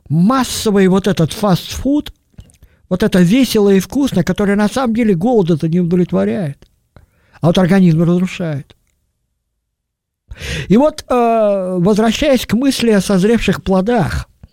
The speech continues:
о плодах спелых в видении пророка Амоса, это ведь плоды, которые сами, в кавычках, падают с ветки.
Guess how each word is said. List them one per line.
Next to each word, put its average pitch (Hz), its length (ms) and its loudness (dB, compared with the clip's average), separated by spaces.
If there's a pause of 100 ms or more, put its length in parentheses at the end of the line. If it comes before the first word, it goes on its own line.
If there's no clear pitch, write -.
(380)
о 160 120 0
плодах 170 480 0
спелых 233 720 0
в 131 40 0
видении 147 460 2
пророка 156 520 -2
Амоса, 170 420 -6 (1300)
это 175 180 0
ведь 214 180 2
плоды, 220 380 0
которые 190 460 2
сами, 147 640 -2 (100)
в - 40 -20
кавычках, 151 560 -2
падают 156 420 -2
с - 80 -12
ветки. 190 420 -6